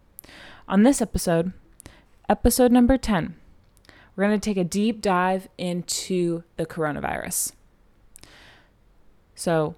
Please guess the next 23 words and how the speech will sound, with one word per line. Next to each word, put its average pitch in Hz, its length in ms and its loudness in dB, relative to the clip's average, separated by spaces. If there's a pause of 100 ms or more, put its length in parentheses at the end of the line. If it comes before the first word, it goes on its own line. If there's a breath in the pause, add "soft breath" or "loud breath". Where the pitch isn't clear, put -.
(300)
as 185 200 4
you 208 100 6
all 196 80 6
know, 208 320 6 (680 soft breath)
pretty 220 180 6
hot 208 240 4
topic 226 580 2
now 202 680 0
in 214 160 -6
the 208 80 -4
world 202 560 -4
going 220 260 -2
on. 233 340 -4 (1200 loud breath)
And 190 100 4
my 202 140 4
curiosity 214 760 4
for 202 300 6
this 208 200 0
topic 226 520 4 (120)
became 196 380 2 (480)
ever 226 260 6
more 208 220 6
prevalent, 220 680 2